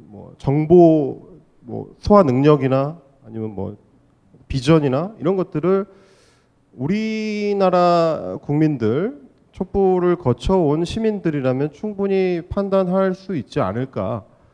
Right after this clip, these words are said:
그런 기대가 있고요. 너무 깊이 개입하는 것이 맞는가는 앞으로도 저희도 이제 계속,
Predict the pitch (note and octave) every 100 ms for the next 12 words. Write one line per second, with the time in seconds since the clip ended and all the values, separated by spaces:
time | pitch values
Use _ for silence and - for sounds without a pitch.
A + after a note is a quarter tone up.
0 | _ _ _ D3 G3 F3 C#3 C3+ A#2 A2
1 | - B2+ F3+ A2 B2+ D#3+ G#2 - C3+ A#3+
2 | - - A#3 G#3 F#3+ F#3+ F#3 F3+ E3+ E3
3 | D3 - F#3 F3+ E3 - _ _ - A2+
4 | E3 F3+ C#3+ D3+ E3 D#3+ C#3+ - C#3+ F#3
5 | F3 E3 A#2+ A#2+ C#3 A#2 B2 A2+ A2 A#2